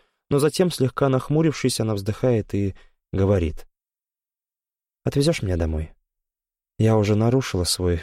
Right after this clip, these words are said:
комендантский час. Папа будет слегка нервничать". "Он будет в бешенстве",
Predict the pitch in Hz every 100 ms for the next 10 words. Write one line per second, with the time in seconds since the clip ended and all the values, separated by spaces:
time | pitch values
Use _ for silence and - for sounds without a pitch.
0 | - - 92 90 87 82 - - 87 82
1 | - _ 123 127 117 113 113 104 107 -
2 | - _ _ _ _ _ _ _ _ _
3 | - - 143 - 123 92 80 80 - -
4 | - - _ _ _ _ _ _ _ _
5 | _ _ _ _ - 113 120 120 120 120
6 | 151 104 92 - 80